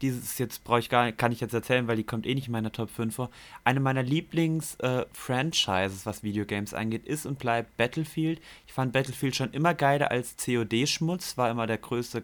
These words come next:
Kack. Battlefield war immer das bessere Spiel. Auf der anderen Seite, ich hatte nie einen gescheiten P C, um das Spiel zu zocken. Auf einer Konsole wollte ich's nie spielen, weil Shooter, wie gesagt, mit Controller hab ich nie gefühlt.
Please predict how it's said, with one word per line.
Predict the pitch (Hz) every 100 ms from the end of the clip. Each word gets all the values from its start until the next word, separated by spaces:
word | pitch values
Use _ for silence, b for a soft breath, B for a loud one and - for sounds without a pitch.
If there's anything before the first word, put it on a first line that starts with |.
| -
Kack. | - - - B B B B B
Battlefield | 131 160 - 151 131
war | 120
immer | 120
das | 113
bessere | - 117 139 151
Spiel. | 147 - 156 160 B B -
Auf | 107
der | 107
anderen | 131 143
Seite, | 135 131
ich | 131
hatte | 139 131
nie | 123 139 170
einen | 175 156
gescheiten | - - 135 139 120
P | 113
C, | - 135 -
um | 156
das | 123
Spiel | - 123
zu | 117
zocken. | 104 - 123 160 175 B B B
Auf | 131
einer | 127
Konsole | 131 127 117 139 113
wollte | 101 104 156 180
ich's | 170
nie | 170 165
spielen, | - 165 160 117
weil | 113 98
Shooter, | - 131 139 123
wie | 117
gesagt, | 107 120 -
mit | 110
Controller | 117 107 107 107 104
hab | 107
ich | -
nie | 110
gefühlt. | 101 - 120 151 214